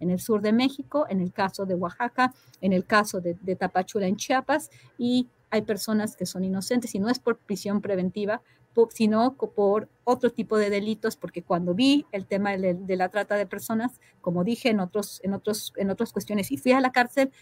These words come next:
me doy cuenta de que hay personas que están ahí también por otros delitos y no se ha podido avanzar en sus casos. El tema es complejísimo y más que una decisión y una discusión de élite para en un momento en el cual pareciera ser que esto ocupa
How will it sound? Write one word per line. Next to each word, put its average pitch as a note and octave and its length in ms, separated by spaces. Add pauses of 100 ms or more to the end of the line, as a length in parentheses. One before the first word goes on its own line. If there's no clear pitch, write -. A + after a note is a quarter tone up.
(140)
me F#3+ 120
doy G3 120
cuenta G3+ 320
de F#3 120
que F#3 120
hay F#3 60
personas F#3+ 520
que F3 100
están F3+ 260
ahí B3+ 280
también G3 300
por G3+ 160
otros A3+ 300
delitos A#3 480 (200)
y G#3+ 60
no A3+ 300
se - 160
ha G#3 160
podido G3 420
avanzar F#3+ 560
en G#3 140
sus - 220
casos. - 440 (200)
El G3+ 160
tema A3+ 300
es B3+ 140 (240)
complejísimo G3+ 1000
y B3 100
más C#4+ 460 (100)
que A#3+ 300
una A3 240
decisión F#3+ 500 (240)
y G#3 120
una A3 240
discusión G#3 640
de G3 200
élite G3 300
para F3+ 360
en G#3+ 180
un A3+ 140
momento A3 420
en F#3+ 100
el F#3 120
cual A3 180
pareciera G#3 480
ser G3+ 220
que G#3 80
esto F#3 160
ocupa - 460